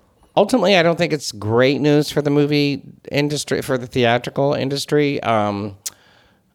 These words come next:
but I don't know. I honestly don't know. Everyone's waiting to see how, whether or not this is gonna work and whether or not it's, it's going to affect change. Personally, it seems like they're writing a lot of these movies off. Like, there's just no way Dune is gonna make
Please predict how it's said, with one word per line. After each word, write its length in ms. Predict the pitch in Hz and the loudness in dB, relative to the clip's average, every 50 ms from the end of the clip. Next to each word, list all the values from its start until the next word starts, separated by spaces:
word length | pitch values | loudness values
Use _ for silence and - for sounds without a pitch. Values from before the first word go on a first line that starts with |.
| _ _ _ _ _ _ _ _ _ _ _ | _ _ _ _ _ _ _ _ _ _ _
but 240 | - 131 143 143 147 | -2 2 2 2 4
I 160 | 139 147 151 | 4 2 0
don't 360 | 139 131 165 170 170 180 - | 0 2 4 4 4 4 2
know. 360 | 175 175 190 214 151 95 78 | 2 2 4 4 4 2 0
I 200 | - - 131 156 | -2 0 2 2
honestly 280 | 165 170 190 180 - 196 | 2 2 0 -2 -2 0
don't 240 | 185 190 185 151 170 | 0 0 0 0 0
know. 240 | 190 196 175 139 | 2 2 2 2
Everyone's 500 | 131 139 156 170 196 196 196 190 185 175 160 | 2 2 2 2 2 2 2 2 0 0 -2
waiting 460 | 151 151 156 170 175 170 156 131 123 | 0 2 2 2 4 2 2 0 -2
to 100 | - 131 | -4 -6
see 180 | 127 - 156 147 | -6 -2 0 2
how, 160 | 143 143 135 | 2 2 2
whether 300 | 123 127 135 139 135 139 | 0 2 2 2 2 2
or 40 | 131 | 2
not 160 | 131 123 113 | 0 0 -4
this 140 | - 123 110 | -4 -8 -10
is 80 | 120 - | -8 -4
gonna 160 | - 113 113 | -2 0 0
work 360 | 113 123 143 147 147 147 - | 2 2 2 2 0 0 -4
and 160 | - 104 120 | -6 -4 -2
whether 220 | 117 117 107 113 107 | -2 -2 -2 -2 -4
or 40 | 101 | -4
not 220 | 117 117 107 104 | -4 -2 -2 -2
it's, 320 | 98 98 - - - - - | -4 -6 -10 -14 -14 -12 -8
it's 220 | - - 101 - | -8 -8 -8 -6
going 260 | - - 110 107 104 104 | -4 0 2 2 2 0
to 140 | 107 113 | -2 -2
affect 340 | 98 98 - - 101 95 - | -2 -2 -2 -2 -4 -4 -4
change. 400 | - - 135 123 120 120 117 - - - - - _ _ - | -6 -2 -2 -2 -2 -2 -4 -8 -12 -20 -20 -20 _ _ -16
Personally, 800 | - - 107 123 143 185 - - 233 233 226 240 247 254 247 240 - - _ _ _ _ _ _ _ _ _ _ _ _ _ - | -12 -4 0 0 0 0 0 -2 0 0 2 2 0 0 -2 -4 -8 -20 _ _ _ _ _ _ _ _ _ _ _ _ _ -4
it 140 | - 139 135 | -4 -4 -2
seems 340 | - - - 165 180 208 208 | -2 -4 -2 0 0 0 0
like 180 | 220 214 208 - | 0 -2 0 2
they're 120 | 180 156 | 2 2
writing 380 | 143 131 135 139 156 156 165 143 | 4 4 4 4 4 4 2 2
a 80 | 131 | 4
lot 220 | 123 123 123 127 131 | 4 4 2 2 0
of 60 | 120 | -2
these 200 | 123 117 104 110 | -6 -6 -4 -2
movies 380 | 117 113 104 92 101 92 - | -2 -2 0 -2 -4 -4 -4
off. 420 | - - 92 98 95 78 - - - | 0 2 4 4 4 2 0 -4 -4
Like, 320 | 90 90 90 87 - - | -2 -2 -2 -2 -6 -6
there's 200 | - 117 117 - | -4 -4 -4 -4
just 220 | - - 143 - - | -6 -8 -6 -4 -2
no 100 | 151 131 | -2 0
way 300 | 107 101 127 151 147 120 | 0 2 2 2 2 0
Dune 240 | 95 110 117 117 117 | 0 0 0 0 0
is 100 | 110 95 | -2 -4
gonna 200 | - - 107 101 | -2 -2 -2 -2
make 200 | 95 98 98 95 | -2 -2 -4 -6